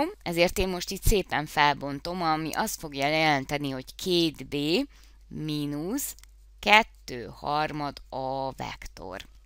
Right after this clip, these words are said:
Hát ez úgy fog kinézni, hogy a B-nek lesz a kétszerese, ugye szépen kicsit hosszabbra rajzoltam, ugye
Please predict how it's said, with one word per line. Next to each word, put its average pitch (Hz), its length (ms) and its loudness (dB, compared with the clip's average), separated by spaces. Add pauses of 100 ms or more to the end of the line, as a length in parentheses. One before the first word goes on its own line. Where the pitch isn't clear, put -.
(1500)
Hát 196 180 8
ez 233 120 10
úgy 349 220 2
fog 185 220 -2
kinézni, 160 720 0 (160)
hogy 175 240 -6 (160)
a 185 120 4
B-nek 233 540 6
lesz 165 320 6
a 165 60 -4
kétszerese, 139 960 -4 (520)
ugye - 280 -14 (640)
szépen - 480 -14 (920)
kicsit - 320 -14
hosszabbra - 520 -14
rajzoltam, 226 680 -8 (1120)
ugye 165 340 4